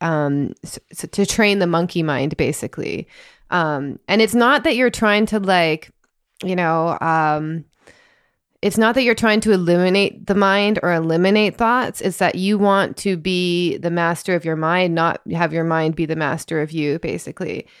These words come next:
And actually what you said, I'm gonna just read this quote from Reggie Ray because he talks about this kind of process, um, that happens in meditation. Um, and he says, In the course of the day,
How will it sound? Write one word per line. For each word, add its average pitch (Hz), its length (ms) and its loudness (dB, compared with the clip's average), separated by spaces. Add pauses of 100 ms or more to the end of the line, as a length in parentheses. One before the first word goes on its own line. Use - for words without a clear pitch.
(120)
And 208 140 0
actually 226 320 0
what 226 140 -2
you 214 100 -4
said, 220 320 0
I'm 190 160 -2
gonna 202 180 0
just 196 220 -12
read 175 200 -4
this 165 180 -10
quote 165 320 -2
from 156 340 0
Reggie 160 400 -6
Ray 151 360 -2
because 170 320 -8
he 170 100 -12
talks 156 340 -6
about 156 300 -10
this 160 120 -6
kind 156 220 -6
of 151 80 -8
process, 165 800 -4
um, 165 220 -6
that 156 80 -8
happens 160 340 -4
in 165 80 -6
meditation. 156 800 -8 (760)
Um, 175 320 0
and 185 160 -4
he 180 60 -4
says, 180 240 -2
In 190 100 0
the 196 80 0
course 247 340 0
of 254 60 -4
the 254 100 4
day, 196 380 2